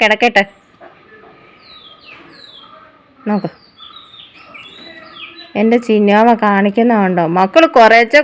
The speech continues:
കൊണ്ടുപോടി. ഉം, ഉം. തത്തി, തത്തി, തത്തി നടക്കും. ആ, ദേണ്ട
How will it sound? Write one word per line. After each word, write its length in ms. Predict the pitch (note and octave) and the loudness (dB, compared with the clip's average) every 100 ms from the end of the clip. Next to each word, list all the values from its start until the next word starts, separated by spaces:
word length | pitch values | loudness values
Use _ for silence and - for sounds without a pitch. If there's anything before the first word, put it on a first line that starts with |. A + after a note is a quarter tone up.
| C#4 | 2
കൊണ്ടുപോടി. 560 | A3+ G#3 G3+ G3 F#3 F3+ E3+ E3 - _ _ _ _ _ - _ _ _ _ - - - _ _ _ _ _ - - - | 0 0 0 0 0 -4 -6 -8 -16 _ _ _ _ _ -20 _ _ _ _ -20 -20 -20 _ _ _ _ _ -20 -20 -14
ഉം, 100 | G3 - _ - - A#3 | -14 -14 _ -20 -20 -16
ഉം. 80 | G3+ - - _ _ - - - _ _ _ _ - | -16 -16 -20 _ _ -20 -20 -20 _ _ _ _ -12
തത്തി, 260 | F#3+ - G3+ G3 | -12 -12 -16 -10
തത്തി, 260 | G3 G3 G3+ - | -10 -10 -12 -10
തത്തി 320 | F#3+ G3 - G#3+ | -10 -10 -8 -6
നടക്കും. 460 | G3+ F#3+ F#3 - - - | -4 -6 -8 -10 -10 -8
ആ, 20 | E3+ - - - - - - _ _ - - - - | -10 -10 -20 -20 -20 -20 -20 _ _ -20 -20 -16 -10
ദേണ്ട 280 | F#3+ F#3 | -6 -6